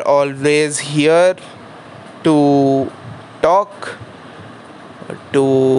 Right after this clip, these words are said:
नौटंकीबाजी करना, हर चीज़ करना, मज़े करना, सब एकदम। This is episode fourteen, if you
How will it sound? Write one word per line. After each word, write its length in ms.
नौटंकीबाजी 1160
करना, 400
हर 200
चीज़ 400
करना, 440
मज़े 520
करना, 420
सब 340
एकदम। 440
This 280
is 200
episode 580
fourteen, 540
if 340
you 460